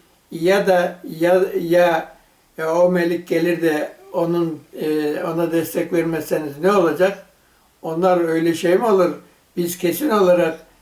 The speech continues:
e, ona destek vereceğiz." dediler. Dedik, geldikten sonra da dediler ki, "Bu da bir, bizim gibi bir adammış."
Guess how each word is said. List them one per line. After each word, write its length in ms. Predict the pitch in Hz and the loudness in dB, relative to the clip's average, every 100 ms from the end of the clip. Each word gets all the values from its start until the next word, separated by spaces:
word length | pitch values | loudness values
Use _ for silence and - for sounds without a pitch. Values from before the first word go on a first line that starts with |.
| _ _ 170 | _ _ -4
e, 40 | |
ona 460 | 160 165 180 175 170 | -2 2 2 2 2
destek 420 | 170 - 202 180 | 0 0 -2 0
vereceğiz." 460 | 170 151 151 143 139 | 0 0 -2 -2 -4
dediler. 420 | 139 131 131 - - _ _ _ - | -8 -8 -10 -10 -16 _ _ _ -12
Dedik, 600 | 165 170 180 185 - - | -4 0 0 -2 -6 -2
geldikten 540 | 175 180 185 180 208 180 | 2 4 2 0 0 2
sonra 320 | 175 156 143 | 0 0 -2
da 140 | 147 147 - | -6 -6 -8
dediler 480 | 170 160 175 196 170 | -4 -2 0 2 0
ki, 240 | 214 220 - _ _ - | -4 -8 -12 _ _ -8
"Bu 120 | 190 | 0
da 180 | 185 165 | 2 2
bir, 320 | 160 175 185 | -2 -6 -6
bizim 340 | 165 165 165 143 | -4 -2 -2 -2
gibi 160 | 160 | -2
bir 120 | 170 | 0
adammış." 560 | 175 151 156 143 110 | 0 0 -4 -6 -12